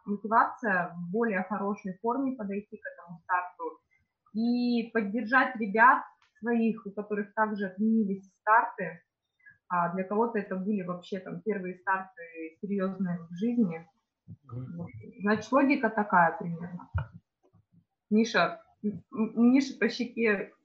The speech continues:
Speaker 1: катится слеза. <laughs>
Speaker 2: Нет, нет, Миша как раз как человек, видимо, самый опытный в плане возраста, ну вот в нашем сегодняшнем эфире.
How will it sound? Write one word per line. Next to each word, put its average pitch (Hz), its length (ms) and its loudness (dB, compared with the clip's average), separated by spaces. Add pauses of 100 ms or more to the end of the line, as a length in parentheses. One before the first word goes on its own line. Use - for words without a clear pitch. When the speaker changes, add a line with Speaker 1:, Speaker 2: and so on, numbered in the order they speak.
Speaker 1:
катится 208 460 0
слеза. 240 600 4
<laughs> 415 60 8 (680)
Speaker 2:
Нет, 175 260 0
нет, 214 280 2
Миша 208 340 2
как 202 220 2
раз 214 300 2
как 180 200 0
человек, 190 460 2
видимо, 180 580 2
самый 190 340 2
опытный 185 540 2
в - 140 -8
плане 143 320 2
возраста, 127 580 2
ну 131 160 -2
вот 110 220 0
в 107 120 -6
нашем 120 460 0
сегодняшнем 123 680 -2
эфире. 175 380 0